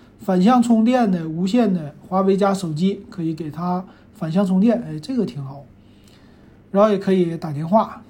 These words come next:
啊，和手机蓝牙连接之后就可以接打电话啊，这现在智能手表都有的。那还有什么呢？新增加一个叫滑雪模式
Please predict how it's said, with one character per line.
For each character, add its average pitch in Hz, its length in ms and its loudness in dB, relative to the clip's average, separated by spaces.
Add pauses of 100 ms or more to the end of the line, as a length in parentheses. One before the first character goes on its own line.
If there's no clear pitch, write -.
(140)
啊， 131 240 -16
和 196 300 0
手 190 240 -2
机 180 160 0
蓝 196 180 2
牙 196 360 0 (360)
连 208 200 4
接 233 140 4
之 220 100 0
后 220 280 2
就 180 120 -2
可 175 140 -6
以 151 100 -2
接 165 160 -6
打 160 140 -8
电 143 180 -8
话 185 120 -4 (200)
啊， 143 140 -14
这 165 80 -12
现 190 180 -2
在 196 120 2
智 202 140 -4
能 190 120 0
手 185 140 -2
表 185 160 -4
都 175 180 -6
有 180 80 -2
的。 - 140 -14 (1120)
那 214 80 2
还 247 140 4
有 285 120 2
什 196 140 0
么 190 80 2
呢？ 190 320 0 (300)
新 277 320 0
增 269 180 2
加 233 220 4
一 202 100 0
个 208 140 0
叫 208 180 2
滑 190 480 -4
雪 226 180 0
模 156 300 -4
式 208 260 -2